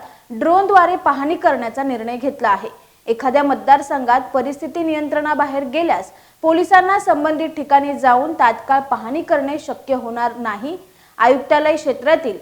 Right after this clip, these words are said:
प्रत्येक पोलीस ठाण्यासाठी ड्रोन उपलब्ध आहेत. ठाणे जिल्ह्यातील अठरा विधानसभा मतदारसंघ आहेत. यातील सर्वाधिक चौदा मतदारसंघ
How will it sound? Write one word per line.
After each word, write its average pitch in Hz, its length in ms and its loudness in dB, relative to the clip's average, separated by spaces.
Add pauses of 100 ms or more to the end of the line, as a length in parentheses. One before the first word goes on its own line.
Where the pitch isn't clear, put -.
प्रत्येक 247 460 -6
पोलीस 311 400 -2
ठाण्यासाठी 247 640 -4
ड्रोन 247 380 2
उपलब्ध 277 520 -4
आहेत. 190 340 -2 (880)
ठाणे 269 180 -2
जिल्ह्यातील 302 420 -2
अठरा 269 320 -2
विधानसभा 254 540 -4
मतदारसंघ 220 640 -8
आहेत. 220 340 -8
यातील 202 360 -8
सर्वाधिक 214 680 -8 (180)
चौदा 240 340 -2
मतदारसंघ 254 680 -4